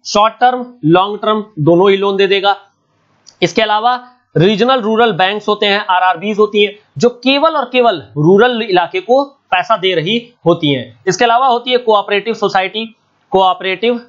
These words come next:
society जो कि again किसको दे रही होती है, rural वाले लोगों को पैसा दे रही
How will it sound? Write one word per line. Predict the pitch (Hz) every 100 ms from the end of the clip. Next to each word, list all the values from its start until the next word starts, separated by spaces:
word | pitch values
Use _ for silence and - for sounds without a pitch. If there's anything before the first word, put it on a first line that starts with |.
| _
society | - 185 214 226 208 208 208 _ -
जो | 208
कि | 214 247
again | 214 202 262 208 131 -
किसको | 196 254
दे | 247 247
रही | 247
होती | 247 240 254
है, | 277 277 _ -
rural | 165 269 285 285
वाले | 240 226
लोगों | 214 202 202
को | 214 254
पैसा | 220 185 202
दे | 180 180
रही | 147 202